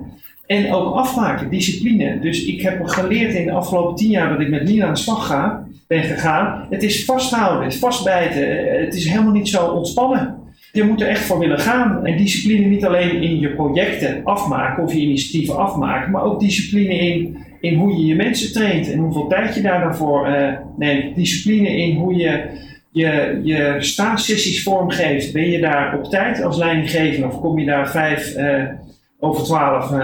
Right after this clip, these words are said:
aankakken? Daarmee ben je allemaal gewoon die cultuur aan het neerzetten. En ik denk dat discipline echt wel een, een, een belangrijk element is.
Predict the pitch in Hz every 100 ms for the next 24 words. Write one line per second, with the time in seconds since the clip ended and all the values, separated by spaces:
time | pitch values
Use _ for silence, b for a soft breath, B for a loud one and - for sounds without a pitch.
0 | 143 208 220 202 175 143 123 - - -
1 | _ _ _ - 196 190 170 170 185 -
2 | 240 226 202 - 190 185 160 170 170 170
3 | 233 208 160 160 170 156 160 160 196 185
4 | 165 151 170 170 143 139 156 - 196 208
5 | 202 202 196 185 180 160 165 160 175 160
6 | 147 147 165 170 147 139 127 131 165 196
7 | 202 202 - b